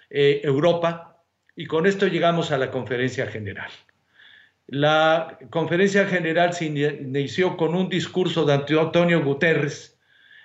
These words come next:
y otro de Audrey Azoulay, la directora de la unesco,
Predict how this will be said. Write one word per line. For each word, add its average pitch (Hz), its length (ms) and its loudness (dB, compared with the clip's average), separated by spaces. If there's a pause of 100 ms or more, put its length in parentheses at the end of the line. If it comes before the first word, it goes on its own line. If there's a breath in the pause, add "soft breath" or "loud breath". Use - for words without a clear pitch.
(160 soft breath)
y 131 140 -2
otro 165 280 2
de 139 220 4
Audrey 156 360 2
Azoulay, 139 460 0
la 139 140 2
directora 131 440 0
de 147 60 2
la 143 60 0
unesco, 147 600 -2